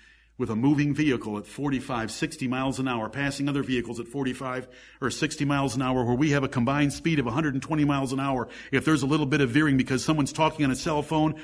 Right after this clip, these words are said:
or trying to send a text to their friend that they just had lunch, somebody could die so easily. And that's a risk we all take. So why do you come to me and say,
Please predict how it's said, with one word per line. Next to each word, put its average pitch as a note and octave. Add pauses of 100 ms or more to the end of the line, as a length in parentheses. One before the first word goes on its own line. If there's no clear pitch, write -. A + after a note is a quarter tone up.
or C#3
trying D#3
to C3+
send D#3+
a A#2+
text -
to D3
their C3+
friend C3+ (800)
that C#3
they B2+
just D3
had D3
lunch, C3+ (2000)
somebody C3
could B2+
die G2 (580)
so C3
easily. G2+ (720)
And A2
that's B2
a C#3
risk D#3
we B2+
all C#3+
take. D3 (220)
So -
why D3+
do G3+
you F3
come F#3
to C3+
me G#2+ (240)
and A#2+
say, G#2+